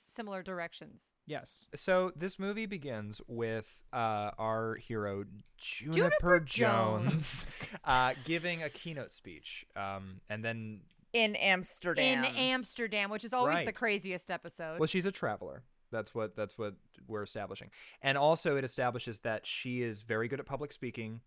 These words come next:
Speaker 3: when she has a script, but very, she brings up the donkey song a lot when she doesn't have a script.
Speaker 2: Mm-hmm.
Speaker 4: <laughs> A lot.
Speaker 1: So much.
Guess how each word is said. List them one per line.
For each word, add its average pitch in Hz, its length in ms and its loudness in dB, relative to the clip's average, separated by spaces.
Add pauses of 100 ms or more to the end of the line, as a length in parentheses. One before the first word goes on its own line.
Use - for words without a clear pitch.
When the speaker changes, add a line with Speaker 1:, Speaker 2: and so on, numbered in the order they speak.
(100)
Speaker 3:
when 110 160 -2
she 110 140 -4
has 107 140 -2
a 104 40 -8
script, - 460 -10 (280)
but 104 180 -4
very, 113 680 0 (140)
she 117 160 -4
brings 143 280 2
up 151 220 4
the 147 100 4
donkey 156 500 4
song 101 340 -2
a 95 60 -2
lot 95 300 -2
when 101 160 -4
she 104 160 -4
doesn't 104 260 0
have 104 180 -4
a 120 60 -6
script. - 440 -8 (220)
Speaker 2:
Mm-hmm. 160 340 -4
Speaker 4:
<laughs> 165 40 -2
A 277 60 4
lot. 202 480 -2 (200)
Speaker 1:
So - 220 -2 (520)
much. 294 160 -10